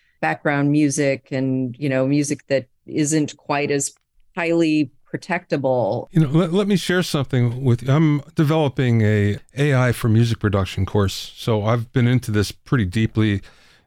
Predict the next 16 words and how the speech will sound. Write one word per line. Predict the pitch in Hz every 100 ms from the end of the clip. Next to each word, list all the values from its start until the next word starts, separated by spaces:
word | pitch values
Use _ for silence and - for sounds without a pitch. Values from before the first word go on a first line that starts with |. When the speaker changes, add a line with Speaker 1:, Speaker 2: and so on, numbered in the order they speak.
| _
Speaker 2:
I've | 104 104 104 - _ _
played | - 120 113
with | 113
over | 113 104 101
a |
hundred | 85 123 107
different | 110 - 101
apps | 113 104 - -
and | 90
plugins, | - 107 101 101 98 92 - -
music | - 117 120 113 127 113 117 -
related | 101 104 101 98
for | 104
the | 104
most | 104 113 -
part. | 104 98